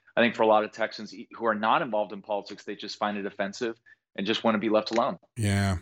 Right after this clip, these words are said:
Speaker 2: they want that, just that freedom that we've always been fighting for. The, um, you've talked a lot about, um,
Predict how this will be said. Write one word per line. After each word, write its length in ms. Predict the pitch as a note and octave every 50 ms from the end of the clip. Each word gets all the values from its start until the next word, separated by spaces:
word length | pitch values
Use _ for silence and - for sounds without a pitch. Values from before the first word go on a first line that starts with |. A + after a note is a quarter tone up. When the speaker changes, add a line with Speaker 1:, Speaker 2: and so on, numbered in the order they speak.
| _ -
Speaker 2:
they 100 | - G#2+
want 200 | G#2+ A2 A2 G#2 -
that, 100 | A2+ G#2+
just 240 | - - A#2 - -
that 160 | B2 A2 -
freedom 360 | - - C3 B2 A#2 A2+ A2
that 140 | A2 A2+ A#2
we've 180 | A2+ A2+ G#2
always 280 | G#2+ A2+ A2+ A2+ A2 G#2
been 160 | G#2 A2 G#2
fighting 340 | - - B2 A#2+ B2+ A2+ G#2
for. 320 | F2+ A2 A#2 A2+ A2+ G#2+ - - - - - - - - - -
The, 380 | C3+ B2+ C3 C3 B2+ B2+ D3 -
um, 640 | B2 C3 B2 B2 B2 A#2+ A#2 A#2+ A#2+ A2+ A2+ - - _ -
you've 220 | D3 D#3+ E3 -
talked 340 | - - - D#3 D3+ - -
a 80 | C#3 B2
lot 500 | A#2+ A#2+ B2 A#2+ A#2 A#2+ A#2+ A#2+ - -
about, 540 | B2+ A2+ G#2+ A2+ G#2 G2+ G#2+ G#2 - - -
um, 480 | C#3+ A2 G2+ G#2 A2+ G#2+ A2+ A#2+ -